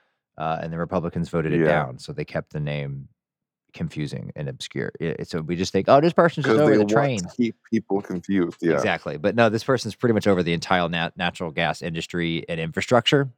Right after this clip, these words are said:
Speaker 1: and oil industry and infrastructure in the state. There's a ton of that, and we're a giant state. So this is a, yeah, like you said, Thomas, like, a very powerful position. So this is
Speaker 2: Yeah.
Speaker 1: this is a big one. Uh, the, I don't even know who the current commissioner is. Um,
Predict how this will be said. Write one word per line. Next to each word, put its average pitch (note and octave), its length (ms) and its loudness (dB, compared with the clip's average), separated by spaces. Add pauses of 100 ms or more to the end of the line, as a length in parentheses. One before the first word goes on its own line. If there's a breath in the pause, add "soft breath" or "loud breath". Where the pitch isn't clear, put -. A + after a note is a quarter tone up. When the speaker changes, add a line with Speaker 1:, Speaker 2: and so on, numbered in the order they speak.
Speaker 1:
and F#2 100 -4
oil F#2+ 340 4
industry F#2+ 380 -2
and F2+ 80 -2
infrastructure A2 540 -4
in G2 120 -4
the F#2 60 -2
state. G#2+ 360 -2
There's E2 160 -4
a D#2+ 60 -6
ton G2+ 260 2
of A2 80 2
that, C3 260 6
and F#2+ 140 -4
we're E2 80 -4
a D#2+ 60 -8
giant F2 340 -4
state. G2+ 360 0 (460 soft breath)
So F#2+ 140 -6
this G2 180 2
is G2 80 -2
a, F#2+ 100 2
yeah, E2+ 220 0
like D#2 180 -4
you G2 80 -2
said, D#2+ 200 -6
Thomas, D#2 340 -6
like, D#2+ 160 -6
a F#2+ 100 -4
very E2 400 -2
powerful D#2 520 -4
position. - 560 -16 (1040)
So F2 180 -6
this F2+ 180 -4
is D#2+ 260 -8
Speaker 2:
Yeah. D2+ 300 -2 (160)
Speaker 1:
this E2+ 200 -10
is E2 100 -8
a E2 60 -6
big E2 200 -6
one. D#2 260 -10
Uh, G2 200 0
the, F#2+ 160 -6 (460)
I F#2+ 80 -6
don't G#2 120 -4
even F2 160 -4
know E2+ 140 -4
who F2 120 -4
the - 80 -16
current F2 360 -6 (160)
commissioner E2+ 500 -10
is. E2+ 320 -12 (720)
Um, E2 480 -12